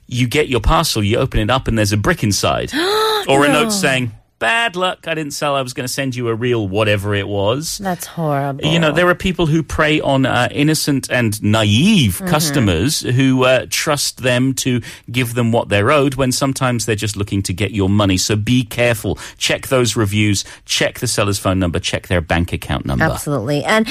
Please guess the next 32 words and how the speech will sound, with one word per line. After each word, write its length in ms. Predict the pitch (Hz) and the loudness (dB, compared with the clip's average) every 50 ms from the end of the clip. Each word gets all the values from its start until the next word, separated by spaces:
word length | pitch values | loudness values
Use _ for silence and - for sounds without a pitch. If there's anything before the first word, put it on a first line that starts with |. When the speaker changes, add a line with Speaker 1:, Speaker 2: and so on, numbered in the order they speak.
| - - - | -6 -8 -2
Speaker 2:
Paul, 300 | - 302 302 302 285 240 | 0 2 4 4 4 2
it 160 | - 190 233 | 2 2 0
was 160 | 233 233 226 | 0 0 0
good 240 | - - 254 247 233 - - | -2 -2 -2 -2 -2 -6 -4
that 220 | - 214 214 170 - | -2 0 0 0 -2
you 260 | 196 196 190 190 185 | -2 -2 0 0 -2
touched 560 | 185 - - 196 185 190 - - - - - | -2 -4 -2 -2 -2 -2 -2 -4 -4 -4 -4
on, 420 | - 90 170 175 175 175 175 165 156 | -2 2 2 4 4 4 4 2 0
like, 100 | 151 156 - - | 0 -2 -6 -6
where 600 | 175 170 185 190 202 208 220 226 220 190 156 139 | -2 0 2 2 4 4 4 4 4 4 2 0
you 280 | 175 160 160 156 156 | -4 -8 -8 -6 -4
meet 240 | 151 151 147 139 - | -4 -4 -4 -6 -8
this 120 | - 120 120 | -6 -2 0
Speaker 1:
Yeah. 180 | 127 127 110 - - | 2 2 2 0 0
Speaker 2:
person. 160 | - 123 113 | -4 -8 -6
Location 480 | 156 170 175 - 240 254 254 - 311 277 | -6 -6 -6 -4 -4 -4 -2 -2 -2 -2
is 160 | 233 214 - | -2 -2 -2
so 160 | - 220 214 | 0 0 0
important. 520 | 208 185 185 - - 170 156 143 156 170 170 | 0 0 -4 -4 -4 -4 -4 -2 -2 -2 0
And, 180 | 175 175 180 - - - - - - - - - 208 - | 0 0 -2 -6 -10 -16 -16 -16 -16 -16 -16 -16 -10 -4
um, 200 | 226 233 240 247 | -2 0 0 -2
the 120 | 220 226 233 | -2 -4 -2
thing 180 | 294 370 466 453 - | 0 0 0 0 -2
for 120 | - 247 226 | -2 0 2
me 160 | 233 254 240 | 2 2 0
personally, 560 | 208 - - 226 220 220 - 226 202 180 175 | 0 0 0 0 0 2 2 0 2 2 2
I 140 | 160 156 165 180 | 2 2 2 2
haven't 460 | 180 202 202 208 214 208 220 214 208 | 2 2 0 2 2 2 0 0 0
had 560 | 202 185 196 170 165 165 165 160 160 156 156 | -2 -2 0 2 2 4 4 2 2 2 2
much 320 | 156 165 175 190 190 - | 2 2 2 0 -2 -4
experience 720 | 160 - - - - 160 151 147 147 147 147 143 139 - - - | -6 -8 -8 -8 -6 -4 -4 -4 -4 -4 -4 -6 -8 -10 -8 -6
with 120 | 147 135 | -4 -2